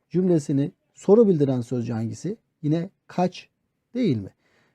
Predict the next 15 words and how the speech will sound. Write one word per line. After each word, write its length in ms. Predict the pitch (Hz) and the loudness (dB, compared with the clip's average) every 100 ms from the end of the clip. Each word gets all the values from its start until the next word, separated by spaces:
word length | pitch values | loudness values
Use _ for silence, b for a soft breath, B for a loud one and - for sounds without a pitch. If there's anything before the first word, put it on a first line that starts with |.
| _ _ | _ _
E, 140 | 120 | -10
cümleden 420 | 113 165 226 233 233 | 0 4 4 4 0
çıkartın. 580 | - 214 190 220 233 - _ _ | -2 -4 -2 0 -2 -4 _ _
Kadeh 380 | - 170 202 185 | -2 2 4 2
kırıldı. 440 | 147 131 127 180 _ _ - | -2 -4 -4 -8 _ _ -12
Bakın 300 | 131 156 165 _ | -8 -6 -8 _
soru 280 | _ - 180 | _ -4 -2
anlamı 340 | 160 143 123 120 | 0 0 0 -2
yok. 240 | 170 _ _ _ _ | -4 _ _ _ _
Onda 320 | 123 135 170 | -2 0 2
da 100 | 220 | 2
soru 240 | 208 202 180 | 0 -2 0
anlamı 280 | 160 151 139 | 0 0 -2
sıfatla 400 | - 123 - 123 | -4 -10 -8 -10
sağlanmış. 600 | 120 113 110 120 180 | -8 -8 -8 -6 -8